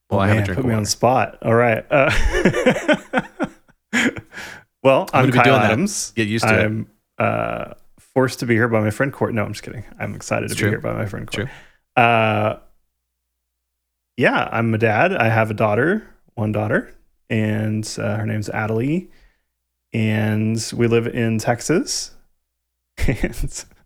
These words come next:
Speaker 2: I'm trying to think of, like, things to share here. Uh, <laughs> I work at ConvertKit as a creator growth manager,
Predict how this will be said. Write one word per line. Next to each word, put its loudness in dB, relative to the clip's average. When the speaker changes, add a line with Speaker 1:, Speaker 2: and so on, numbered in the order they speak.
Speaker 2:
I'm -2
trying 4
to 2
think 0
of, -2
like, 0
things -4
to -4
share 2
here. -4
Uh, 6
<laughs> 6
I 6
work 4
at 2
ConvertKit 2
as 2
a 0
creator 2
growth 0
manager, 0